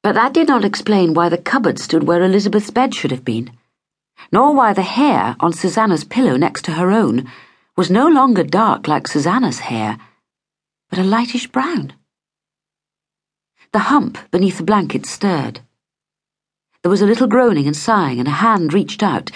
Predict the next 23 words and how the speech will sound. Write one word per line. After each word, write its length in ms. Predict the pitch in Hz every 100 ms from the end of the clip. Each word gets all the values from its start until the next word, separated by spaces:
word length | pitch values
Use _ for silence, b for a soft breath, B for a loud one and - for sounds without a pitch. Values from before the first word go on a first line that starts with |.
| B
curling 400 | - 247 226 156
itself 440 | 123 120 - 120 -
and 80 | 165
uncurling 580 | 214 202 - 120 113 113
again, 380 | 110 110 107 - B B B
terrifying 640 | - - 302 160 120 104 101
Charlotte, 520 | - 110 101 - - b b b b b
because 220 | - 170
if 60 | 160
she 160 | -
did 180 | 151 254
not 160 | - -
know 120 | 165
who 140 | 190
the 100 | 165
hand 300 | 147 208 254
belonged 380 | 143 117 113 113
to, 220 | - 139 139 B B
and 200 | 226 226
the 60 |
light 260 | 175 185 -
brown 280 | 165 170 147
hair, 480 | 180 240 117 -